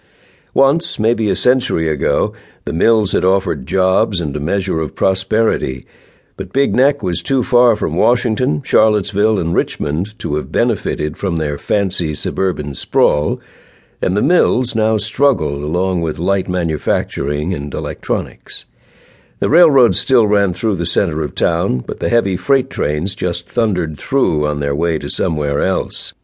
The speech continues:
American prosperity had more or less casually,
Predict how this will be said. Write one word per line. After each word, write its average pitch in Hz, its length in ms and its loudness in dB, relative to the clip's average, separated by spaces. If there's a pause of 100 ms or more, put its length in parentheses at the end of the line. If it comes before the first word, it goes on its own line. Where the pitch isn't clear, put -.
(240)
American 104 600 0
prosperity 107 960 2
had 85 200 -4
more 98 340 2
or 87 60 0
less 92 300 0
casually, 110 880 2